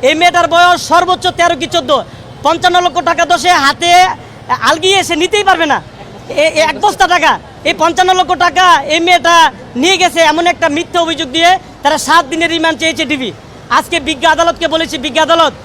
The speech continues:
আমার অপরাধ, আমি গরিব, আমি অসহায়, আমি খেটে ভাত খাই, আমি মানুষের বাসায় কাজ করি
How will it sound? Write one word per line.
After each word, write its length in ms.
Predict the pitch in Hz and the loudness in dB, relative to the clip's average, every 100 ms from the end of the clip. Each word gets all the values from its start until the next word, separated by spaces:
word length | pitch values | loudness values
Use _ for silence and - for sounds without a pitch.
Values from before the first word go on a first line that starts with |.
| - | -4
আমার 200 | 269 320 | 0 2
অপরাধ, 400 | 330 349 381 330 208 | 2 4 4 4 0
আমি 140 | 262 269 | -8 -4
গরিব, 300 | 302 330 240 - - - - | -2 -2 -4 -12 -20 -20 -4
আমি 180 | 269 302 | -2 0
অসহায়, 440 | 311 349 311 240 - - - | 0 2 2 0 -4 -18 -4
আমি 360 | 285 330 359 339 - - | -2 0 -4 -8 -16 -4
খেটে 280 | 330 392 | -2 0
ভাত 180 | 320 311 - | 0 0 0
খাই, 240 | 302 233 - - - | 0 0 -6 -12 -4
আমি 160 | 302 | 0
মানুষের 260 | 330 311 339 | 0 0 0
বাসায় 240 | 330 320 | 0 0
কাজ 220 | 311 311 | -2 -4
করি 260 | 339 311 | -4 -6